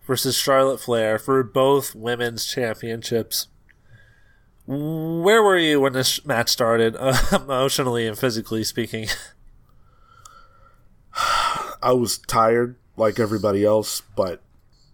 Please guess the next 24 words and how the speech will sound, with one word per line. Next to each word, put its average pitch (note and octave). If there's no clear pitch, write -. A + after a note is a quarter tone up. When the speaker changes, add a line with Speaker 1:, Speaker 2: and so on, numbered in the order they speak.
Speaker 2:
uh, E2
this A#2+
was G#2
the G#2
second G#2+
match G2+
that G2+
I G2
was F#2+
looking G2
forward G#2+
to A2+
the G2
most G#2
on F#2
the E2
show. A#2
Um, E2+
I G#2+
was G2
hyped. -
I -
was F2
hyped. F#2